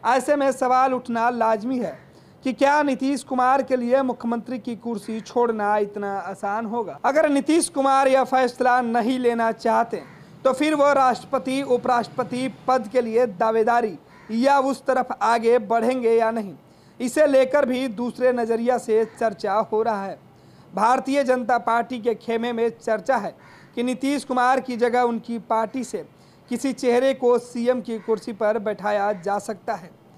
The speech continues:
दरअसल सरकार की तरफ से कई ऐसे फैसले लिए गए जिनको लेकर नीतीश कुमार और बीजेपी के बीच तालमेल नहीं दिखी।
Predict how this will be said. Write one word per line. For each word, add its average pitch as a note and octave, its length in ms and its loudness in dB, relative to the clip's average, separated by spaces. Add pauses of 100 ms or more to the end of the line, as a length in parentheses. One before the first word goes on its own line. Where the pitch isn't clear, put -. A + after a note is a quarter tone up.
(380)
दरअसल C4+ 440 4
सरकार C4 540 2
की A#3+ 120 -6
तरफ B3 320 0
से B3+ 160 0 (140)
कई B3+ 200 0
ऐसे A#3+ 340 0
फैसले A#3 560 0
लिए A#3 300 0
गए G3+ 180 -4 (600)
जिनको C4 420 0
लेकर C4+ 400 4
नीतीश B3+ 400 -4
कुमार A#3+ 360 0
और A#3+ 160 2
बीजेपी A#3 640 -4
के A3 160 -2
बीच A3 240 -8
तालमेल G#3+ 640 -2
नहीं G#3 280 -6
दिखी। G3+ 320 -12